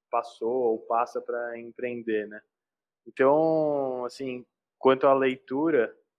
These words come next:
é, você falou de números, eu, eu acho que economia não tem nem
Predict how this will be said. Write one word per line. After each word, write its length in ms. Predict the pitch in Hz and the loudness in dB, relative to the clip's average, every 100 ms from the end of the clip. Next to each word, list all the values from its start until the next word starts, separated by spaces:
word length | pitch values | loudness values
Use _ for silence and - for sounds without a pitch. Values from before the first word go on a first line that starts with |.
| _ | _
é, 240 | 117 117 113 | -12 -12 -12
você 220 | 117 120 | -14 -10
falou 260 | - 120 | -4 -2
de 140 | 117 117 | -2 -6
números, 560 | 113 123 123 123 - _ _ _ _ - | -12 -10 -10 -10 -14 _ _ _ _ -6
eu, 840 | 110 113 110 110 107 107 104 104 - | 0 2 2 2 0 -2 -4 -8 -8
eu 60 | |
acho 120 | 110 - | -8 -6
que 340 | 113 110 113 | -4 -4 -6
economia 460 | 113 - 110 113 113 | -10 -10 -10 -8 -8
não 120 | 110 | -8
tem 140 | 113 | -12
nem 220 | 110 113 | -12 -14